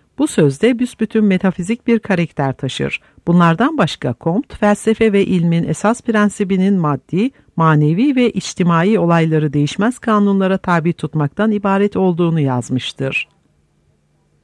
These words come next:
Bu şekilde alemde asıl örneğin kemaline doğru bir ilerleme olduğunu ve buna bizim çalışmamız lazım geleceğini söyleyerek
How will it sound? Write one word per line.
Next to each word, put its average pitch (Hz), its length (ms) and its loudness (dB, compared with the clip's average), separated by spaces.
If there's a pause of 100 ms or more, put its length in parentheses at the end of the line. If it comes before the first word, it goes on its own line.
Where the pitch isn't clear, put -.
(560)
Bu 285 80 0
şekilde 175 600 0
alemde 202 720 2
asıl 233 300 -4
örneğin 202 480 4
kemaline 175 640 2
doğru 214 300 2
bir 208 120 0
ilerleme 170 520 2
olduğunu 131 640 -4 (380)
ve 185 140 6
buna 160 280 2
bizim 165 200 0
çalışmamız 220 640 0
lazım 196 340 0
geleceğini 180 540 0
söyleyerek 127 720 -4